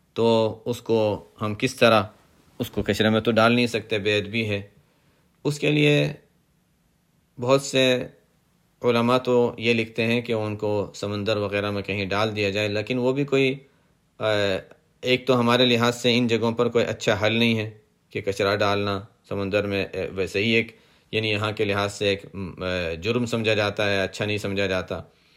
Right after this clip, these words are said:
اور پھر یہ بھی ہے کہ وہ پھر کہیں نہ کہیں کنارے پر پہنچ جاتا ہے اور وہاں اس کی پھر بے ادبی ہو جاتی ہے۔ تو ہمارے یہاں کے وہ حالات نہیں ہیں، اس لیے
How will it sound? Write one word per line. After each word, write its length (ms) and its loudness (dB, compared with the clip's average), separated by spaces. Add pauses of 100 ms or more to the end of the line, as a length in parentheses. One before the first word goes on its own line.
(300)
اور 180 4
پھر 180 2
یہ 160 8
بھی 180 6
ہے 140 8
کہ 120 2
وہ 140 6
پھر 180 0
کہیں 220 4
نہ 100 4
کہیں 180 4
کنارے 340 4
پر 220 2
پہنچ 300 2
جاتا 280 4
ہے 40 6
اور 160 4
وہاں 200 -2
اس 120 -4
کی 100 -6
پھر 120 -2
بے 200 -2
ادبی 200 -2
ہو 120 0
جاتی 360 -4
ہے۔ 100 -8 (800)
تو 520 4
ہمارے 240 4
یہاں 160 6
کے 120 0
وہ 140 6
حالات 380 2
نہیں 160 -8
ہیں، 80 -14 (240)
اس 180 -2
لیے 240 4